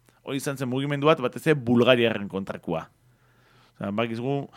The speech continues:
na-, mazedoniar nazionalitatea, batez ere bulgariar nazionalitateari, edo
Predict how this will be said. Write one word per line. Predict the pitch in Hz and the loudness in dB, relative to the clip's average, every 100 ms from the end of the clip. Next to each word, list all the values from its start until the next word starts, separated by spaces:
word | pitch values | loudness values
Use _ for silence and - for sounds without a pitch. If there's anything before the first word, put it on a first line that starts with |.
| - _ | -20 _
na-, | - 107 107 | -14 -10 -8
mazedoniar | 107 107 104 101 123 120 117 110 | -8 -8 -8 -6 -4 -4 -4 -6
nazionalitatea, | 113 120 117 113 113 113 - 127 170 160 - _ - | -8 -8 -6 -6 -4 -6 -2 4 4 4 -10 _ -14
batez | 95 117 | -10 -4
ere | 143 | -2
bulgariar | 127 113 113 127 120 117 | -2 -2 0 2 0 -4
nazionalitateari, | 113 123 120 117 113 117 - 117 120 151 147 123 107 98 - | -8 -6 -4 -4 -4 -8 -4 -2 0 2 2 2 0 -4 -8
edo | - | -14